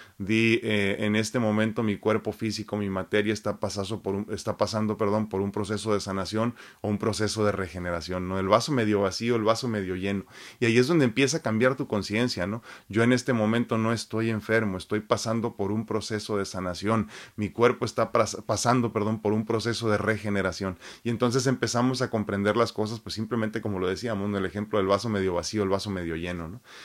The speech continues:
Yo quiero creer que mi vaso está medio lleno, no medio vacío. Y entonces empezamos a tener esta conciencia de gratitud, de entender que todo esto tiene su razón de ser, que me debo de abandonar en fe a la divinidad, porque solo la divinidad sabe lo que es mejor para mí.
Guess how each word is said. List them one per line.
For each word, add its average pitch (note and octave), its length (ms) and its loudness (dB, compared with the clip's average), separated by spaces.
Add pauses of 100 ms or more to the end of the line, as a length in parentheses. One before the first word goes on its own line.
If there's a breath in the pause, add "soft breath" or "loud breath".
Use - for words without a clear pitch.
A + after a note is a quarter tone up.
(140 loud breath)
Yo A2+ 280 2
quiero C3 360 4
creer G#2+ 300 4
que B2 100 -2
mi G#2 100 0
vaso G#2+ 260 4
está G2+ 220 -4
medio G#2 320 2
lleno, G#2 320 0
no G2+ 200 0
medio G#2+ 360 2
vacío. G2+ 460 -4 (300 loud breath)
Y G#2+ 60 -2
entonces G2+ 380 0
empezamos G#2 540 0
a C#3 80 0
tener B2 240 2
esta C3 240 -2
conciencia A2+ 520 0
de G#2 100 4
gratitud, G2+ 560 2
de G#2 80 0
entender F#2+ 420 -2
que A2 100 -4
todo A2+ 240 2
esto G#2+ 200 -6
tiene A2 220 -2
su G#2 120 -10
razón G2 340 -4
de G2+ 80 -2
ser, G2 240 -2 (360 loud breath)
que G2 120 -6
me F#2 120 -2
debo A#2 260 8
de A#2+ 80 8
abandonar G2+ 460 2
en G#2+ 120 2
fe G#2+ 100 -2
a G#2 40 4
la G#2+ 100 2
divinidad, G2 500 0
porque G2 220 -6
solo A#2 320 2
la A2+ 140 4
divinidad F#2+ 440 0
sabe G#2 200 2
lo G2 120 -2
que - 60 -4
es G2 80 -6
mejor G2+ 260 -8
para A2+ 180 0
mí. B2 200 -4